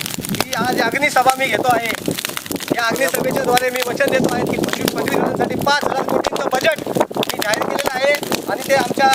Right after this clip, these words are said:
Facebook-वरती तुम्ही बघावं आणि असं बजेट जाहीर करणारा मी पहिलाच उमेदवार आहे.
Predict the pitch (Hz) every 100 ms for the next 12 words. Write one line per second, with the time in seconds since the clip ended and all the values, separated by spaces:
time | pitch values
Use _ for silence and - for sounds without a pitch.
0 | 262 269 277 277 277 277 277 269 - -
1 | 214 262 262 277 277 - - - - 262
2 | 254 - 285 - 247 277 - 214 247 240
3 | 240 233 240 - 220 277 247 254 262 247
4 | 226 233